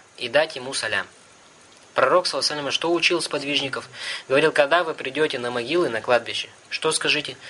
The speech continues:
Скажите: „Ассаляму алейкум, дара кауми му'минин“, «Мир вам, жители этой территории, этой, верующие жители этой территории. Кад атакум ма туадун, уже постигло вас то,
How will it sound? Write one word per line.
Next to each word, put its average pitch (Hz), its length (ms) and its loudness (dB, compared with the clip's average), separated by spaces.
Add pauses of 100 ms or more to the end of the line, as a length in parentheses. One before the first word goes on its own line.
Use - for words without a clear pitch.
(140)
Скажите: 139 500 2 (280)
„Ассаляму 175 580 2
алейкум, 151 480 -2 (380)
дара 160 320 4
кауми 160 300 0
му'минин“, 131 540 -4
«Мир 180 280 4
вам, 139 280 4 (480)
жители 208 600 2 (720)
этой 160 280 2
территории, 127 580 -2 (180)
этой, 139 240 -2 (200)
верующие 196 540 4
жители 147 360 -2
этой 143 240 -2 (400)
территории. 117 540 -2 (960)
Кад 190 180 6
атакум 196 460 2
ма 180 200 4
туадун, 151 600 2
уже 151 240 2
постигло 180 500 4
вас 160 220 4
то, 185 280 2